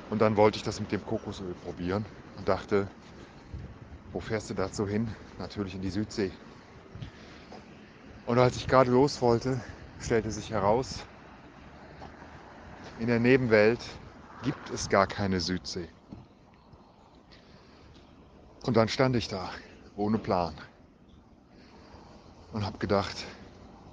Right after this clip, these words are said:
was tue ich jetzt? Und dann kam deine Nachricht. Und dann bin ich losgelaufen. Weil ich mir dachte, wenn du das Ganze schon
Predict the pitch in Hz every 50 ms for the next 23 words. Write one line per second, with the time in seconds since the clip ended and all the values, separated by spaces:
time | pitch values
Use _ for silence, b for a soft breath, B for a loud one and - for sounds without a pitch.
0 | - - - - - - - - - - - - - - - - - - - -
1 | 117 - - - 120 107 90 - - 92 85 78 - - - - - - - -
2 | - - - - - - - - - - - - - - B B B B B B
3 | - 95 110 113 113 - 120 117 113 117 113 113 110 113 110 113 113 120 127 120
4 | - 101 82 - - - - - - - - - - - - - - - - -
5 | - - - - - - - - - - - - 95 95 95 95 95 95 98 92
6 | - - - - - - - - - - - - - - - - - - - -
7 | - - - - - - - - - - - - - - - - 110 101 95 95
8 | 98 104 107 123 123 110 98 - - 92 82 78 78 78 - - - - - -
9 | - - - - - - - - - - - - - - - - - - - -
10 | - - - - - - - - - - - - - - - - - - - -
11 | - - 101 104 113 113 - 120 113 104 120 120 107 - - 123 117 101 110 107
12 | 113 117 113 104 104 107 104 113 104 98 - - 110 113 120 - - 110 - -
13 | - 110 107 110 113 117 117 113